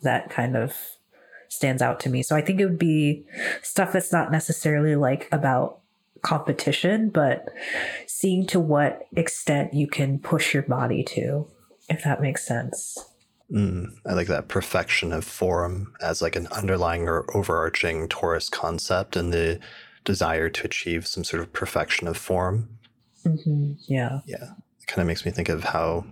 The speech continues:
Speaker 2: like, George Lucas always gets, um, criticized for, like, he keeps, like, going back to the Star Wars movies and, like, re-editing them and, like, trying to improve them with, like, things that he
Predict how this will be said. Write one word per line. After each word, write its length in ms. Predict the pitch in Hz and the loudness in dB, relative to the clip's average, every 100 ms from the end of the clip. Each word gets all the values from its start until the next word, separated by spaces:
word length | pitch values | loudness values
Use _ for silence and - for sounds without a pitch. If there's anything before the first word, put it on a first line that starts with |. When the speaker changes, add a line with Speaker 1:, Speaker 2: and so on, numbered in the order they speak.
| - - | -16 -6
Speaker 2:
like, 140 | 90 | -4
George 260 | - 90 95 | 0 2 2
Lucas 300 | 87 87 - | 2 0 2
always 240 | 85 82 | 0 0
gets, 440 | 90 80 - - - - - - - _ _ | 0 -2 -4 -8 -12 -18 -20 -20 -20 _ _
um, 540 | 92 85 82 82 82 92 | 0 2 2 0 -2 -6
criticized 640 | - 95 90 80 71 - | 0 0 2 2 2 0
for, 220 | - 90 | -2 2
like, 400 | 80 76 78 - _ _ _ - | 2 2 0 -10 _ _ _ -8
he 120 | - | -6
keeps, 240 | - - - | -2 0 0
like, 180 | 90 | 0
going 320 | - 98 90 85 | 0 2 2 0
back 300 | 78 87 - | 0 -2 -2
to 80 | |
the 100 | 87 | -2
Star 300 | 90 - 82 | -2 0 2
Wars 240 | 95 101 107 | 4 2 4
movies 420 | 107 110 117 110 | 4 4 2 2
and, 100 | 90 | 0
like, 160 | 85 - | 0 0
re-editing 640 | 90 82 87 92 104 104 | 0 2 2 2 4 4
them 260 | 101 104 110 | 4 4 4
and, 80 | 90 | 2
like, 120 | 92 | 0
trying 260 | - 101 | 2 2
to 80 | 90 | 2
improve 500 | 87 87 - 101 95 | 0 0 2 2 2
them 200 | 98 98 | 2 2
with, 200 | 98 - | 2 0
like, 100 | 82 | -2
things 400 | - - 85 87 | 0 -2 0 -2
that 120 | 78 | -2
he 340 | - 92 85 | -2 -2 -2